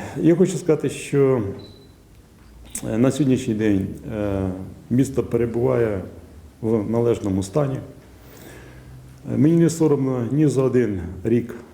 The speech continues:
пропрацьований і прожитий на цій посаді, е, в Білій Церкві.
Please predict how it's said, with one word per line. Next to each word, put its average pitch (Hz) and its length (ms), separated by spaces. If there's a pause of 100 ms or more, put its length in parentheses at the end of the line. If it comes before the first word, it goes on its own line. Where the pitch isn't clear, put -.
(520)
пропрацьований 113 840
і 117 40
прожитий 101 640 (280)
на 107 120
цій 110 140
посаді, 104 480
е, 98 120 (240)
в 95 640
Білій 98 180
Церкві. 127 400